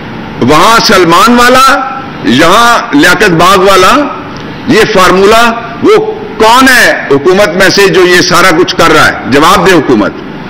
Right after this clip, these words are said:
उसके साथ मैं अब इसका जो दूसरा पोर्शन है, उसकी तरफ आना चाहता हूं। जो मुकदमात हैं इमरान खान के खिलाफ,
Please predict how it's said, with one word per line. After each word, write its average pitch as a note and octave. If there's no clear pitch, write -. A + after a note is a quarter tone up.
उसके G3+
साथ A3
मैं A3
अब -
इसका G3+
जो E3
दूसरा D#3+
पोर्शन G3+
है, G3+
उसकी F#3+
तरफ D#3+
आना D3+
चाहता B2
हूं। -
जो D#3+
मुकदमात F3
हैं A3
इमरान F#3
खान F#3
के E3+
खिलाफ, E3+